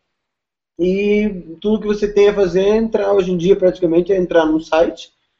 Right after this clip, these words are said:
e se divertir lá dentro, olhar e dar uma fuçada, pesquisar, ver o que que tem de interessante lá, e a partir do momento que você entender como é que funciona o jogo, você pode até contribuir pra aumentar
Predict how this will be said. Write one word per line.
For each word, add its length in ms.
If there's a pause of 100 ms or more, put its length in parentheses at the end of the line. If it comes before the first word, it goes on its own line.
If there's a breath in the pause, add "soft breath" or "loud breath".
(160)
e 280
se 120
divertir 460
lá 80
dentro, 300
olhar 500
e 40
dar 140
uma 140
fuçada, 800
pesquisar, 1040 (200 soft breath)
ver 220
o 80
que 160
que 80
tem 180
de 80
interessante 560
lá, 220
e 60
a 100
partir 400
do 60
momento 260
que 80
você 180
entender 380
como 140
é 60
que 80
funciona 300
o 40
jogo, 180
você 220
pode 200
até 200
contribuir 520
pra 120
aumentar 640